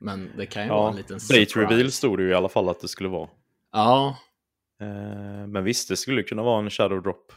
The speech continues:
Speaker 2: Eh, men jag har bara svårt att se att de skulle liksom skippa hela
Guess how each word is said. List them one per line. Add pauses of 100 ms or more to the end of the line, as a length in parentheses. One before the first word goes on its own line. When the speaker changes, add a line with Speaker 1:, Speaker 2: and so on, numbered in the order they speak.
Speaker 2:
Eh,
men
jag
har
bara
svårt
att
se
att
de
skulle
liksom
skippa
hela